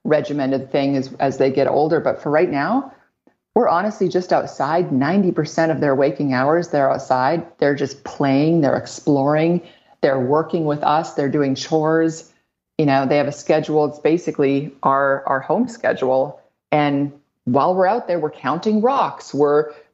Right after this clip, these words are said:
adding rocks, we're subtracting rocks, we're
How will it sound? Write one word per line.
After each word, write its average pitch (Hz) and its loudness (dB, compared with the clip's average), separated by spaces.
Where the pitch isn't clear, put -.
adding 196 0
rocks, 233 -2
we're 156 0
subtracting 220 -2
rocks, 240 -2
we're - 0